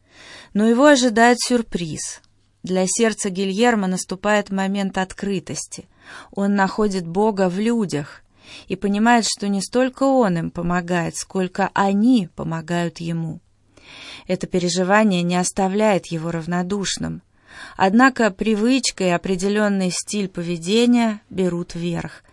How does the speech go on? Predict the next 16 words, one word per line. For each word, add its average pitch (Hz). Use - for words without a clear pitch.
Гильермо 190
снова 226
входит 220
в 190
образ 165
и 175
несколько 175
месяцев 175
спустя 208
выпускает 233
песню, 233
в 190
которой 196
оскорбляет 185
и 196
унижает 170